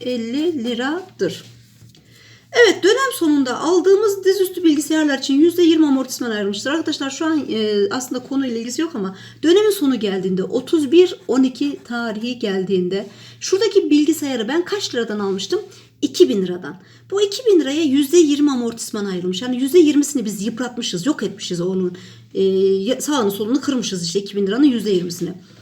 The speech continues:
Unutmayın arkadaşlar, amortisman mutlaka dönem sonunda yapılır demiştik. İki bin liranın yüzde yirmisini hesapladığımızda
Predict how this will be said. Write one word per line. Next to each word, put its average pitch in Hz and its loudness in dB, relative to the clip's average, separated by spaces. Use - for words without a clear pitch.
Unutmayın 381 2
arkadaşlar, 269 -4
amortisman 330 4
mutlaka 277 0
dönem 302 4
sonunda 233 -4
yapılır 233 -4
demiştik. 294 -2
İki 392 4
bin 277 4
liranın 214 -4
yüzde 262 4
yirmisini 202 -4
hesapladığımızda 226 -8